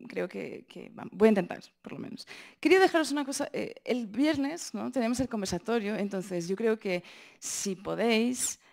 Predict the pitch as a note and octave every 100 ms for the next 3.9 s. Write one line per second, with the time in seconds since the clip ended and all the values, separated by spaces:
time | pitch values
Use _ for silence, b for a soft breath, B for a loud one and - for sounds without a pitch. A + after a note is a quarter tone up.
0 | _ F#3+ F3+ E3+ G#3 G#3 A#3 A3+ A#3 B3+
1 | A#3 G#3+ - G#3+ A3 F#3 F3 - G3 F#3
2 | F3 E3+ F3 F3 E3+ F3 F3+ G3+ A3+ A3+
3 | A3 A#3 A3+ - G3 A3+ G#3 F3+ -